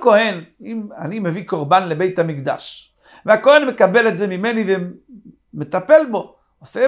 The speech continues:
בקורבן את מה שצריך, האם הוא נקרא שליח שלי, שלוחי דידן של הבעלים, או שהוא כביכול אני הבאתי את זה לשמיים, והקדוש ברוך הוא ממנה את הכהן לשליח?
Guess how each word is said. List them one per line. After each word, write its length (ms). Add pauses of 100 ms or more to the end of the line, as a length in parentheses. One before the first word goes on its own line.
בקורבן 560
את 120
מה 120
שצריך, 460 (560)
האם 180
הוא 80
נקרא 240
שליח 460
שלי, 600 (540)
שלוחי 320
דידן 460
של 160
הבעלים, 640 (760)
או 320
שהוא 260
כביכול 400
אני 260
הבאתי 300
את 100
זה 100
לשמיים, 580 (960)
והקדוש 520
ברוך 160
הוא 200
ממנה 460
את 140
הכהן 320
לשליח? 760